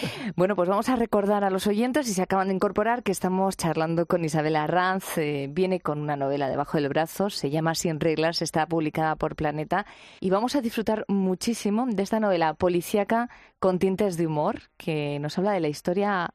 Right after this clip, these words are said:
de dos mujeres, una inspectora de policía y una presentadora de televisión famosa que aparece muerta. Y como decía Mayra Gómez Ken, y decía yo al principio, hasta aquí podemos leer.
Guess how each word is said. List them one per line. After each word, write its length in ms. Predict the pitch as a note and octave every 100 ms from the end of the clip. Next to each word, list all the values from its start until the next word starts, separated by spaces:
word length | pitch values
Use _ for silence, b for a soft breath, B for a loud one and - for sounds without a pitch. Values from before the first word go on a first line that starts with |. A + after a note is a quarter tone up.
| _
de 180 | E3+ E3+
dos 200 | F3 D#3
mujeres, 800 | D3+ - B2 B2 A2 - - _ _ -
una 100 | E3
inspectora 380 | D3 D#3 - D#3
de 80 | D3
policía 500 | D3+ D3 - G#3 A#3
y 140 | F3
una 220 | F#3 F#3 b b b b
presentadora 540 | - D#3+ E3 D3+ D#3 E3
de 60 |
televisión 420 | D#3 D3 C#3+ - D3+
famosa 340 | D3+ D3 A#3
que 100 | -
aparece 400 | D#3 D3 C#3+ -
muerta. 380 | C#3 C#3 D3+ D3 B B B B
Y 80 | -
como 220 | - F3+
decía 540 | D#3+ D#3 G3 F#3+ F3+ F3+
Mayra 260 | G3 G3
Gómez 260 | F#3+ F#3 D#3+
Ken, 320 | F#3 G3+ A#3+ -
y 140 | F#3
decía 240 | D#3 F3+
yo 80 | E3+
al 80 | E3
principio, 460 | D#3+ D#3 D#3+ G#3+ G#3+
hasta 220 | F3 -
aquí 100 | F3
podemos 400 | F#3 F3 D3+ D3
leer. 340 | C#3+ C3+ D3